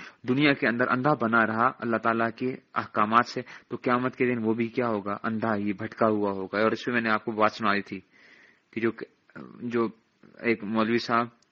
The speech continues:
جو آج کل بھی لوگ کہتے ہیں، موجود ہیں، ایک مو-، ایسے ہیں، وہ کہتے ہیں، "جی یہ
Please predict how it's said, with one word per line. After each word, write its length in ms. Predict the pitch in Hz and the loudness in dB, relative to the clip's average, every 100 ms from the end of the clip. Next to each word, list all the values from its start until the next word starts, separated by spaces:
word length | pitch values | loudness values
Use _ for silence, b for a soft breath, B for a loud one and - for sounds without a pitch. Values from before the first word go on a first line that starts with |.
| B B B B - | B B B B -4
جو 140 | 117 - | 0 4
آج 220 | 113 113 | 4 4
کل 160 | 131 123 | 0 0
بھی 120 | 123 | 0
لوگ 180 | 110 107 | 2 0
کہتے 340 | 113 110 117 | 0 -2 -2
ہیں، 200 | 110 110 | -2 -2
موجود 420 | 110 107 110 117 | -2 -2 2 2
ہیں، 100 | 117 | 2
ایک 120 | 107 - - - | -2 -4 -16 -14
مو-، 380 | 73 110 107 - | -8 -2 0 0
ایسے 240 | 107 - 104 | -4 -4 -6
ہیں، 100 | 98 | -6
وہ 100 | 98 | -6
کہتے 240 | 107 120 | -4 -2
ہیں، 60 | 113 | -4
"جی 260 | 117 123 - _ | -4 -8 -10 _
یہ 240 | 113 117 | -4 -2